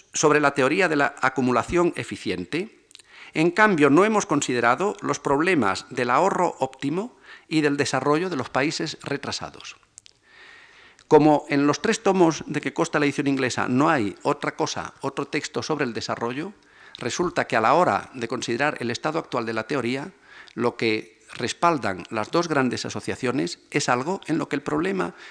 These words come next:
de los países en desarrollo no se trata. Por supuesto que inmediatamente tendré que matizar esto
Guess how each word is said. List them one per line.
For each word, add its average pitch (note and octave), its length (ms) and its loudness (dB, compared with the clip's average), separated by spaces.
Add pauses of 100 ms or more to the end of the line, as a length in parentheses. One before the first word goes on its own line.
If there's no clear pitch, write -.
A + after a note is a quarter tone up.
(120)
de C#3 100 -4
los C3 140 -6
países D3 320 -4
en A#2 120 -2
desarrollo A2+ 640 -4
no B2 140 -6
se A2 100 -10
trata. - 340 -18 (2000)
Por D3+ 120 -6
supuesto A#3 500 2
que F3+ 280 4
inmediatamente D3+ 720 2
tendré C3 340 0
que C3+ 120 0
matizar B2 500 0
esto C3 560 -2